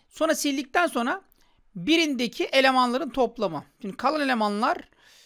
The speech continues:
e, birindeki elemanların toplamı, diğerindeki elemanların iki gruba. Tamam. Mesela bir A bir diyelim arkadaşlarım. Burada bir eleman topluluğu varmış. Bir de A iki diyelim.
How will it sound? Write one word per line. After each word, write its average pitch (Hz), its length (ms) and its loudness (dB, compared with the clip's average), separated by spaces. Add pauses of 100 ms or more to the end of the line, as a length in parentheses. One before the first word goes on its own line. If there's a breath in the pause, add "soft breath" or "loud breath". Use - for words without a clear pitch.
(220 soft breath)
e, 196 500 -4
birindeki 214 560 -4
elemanların 208 300 -2
toplamı, 262 240 -6
diğerindeki 247 260 -6
elemanların 233 640 -8
iki 233 140 -14
gruba. 165 260 -4
Tamam. 175 240 -4 (280 loud breath)
Mesela 285 280 2
bir 294 120 -6
A 269 300 8
bir 277 180 0
diyelim 202 280 0
arkadaşlarım. 170 720 -4
Burada 254 300 -2
bir 247 240 -2
eleman 214 420 2
topluluğu 151 600 -6
varmış. 151 540 -4 (400 loud breath)
Bir 240 80 -2
de 285 80 4
A 254 280 6
iki 262 300 -4
diyelim. 202 380 -4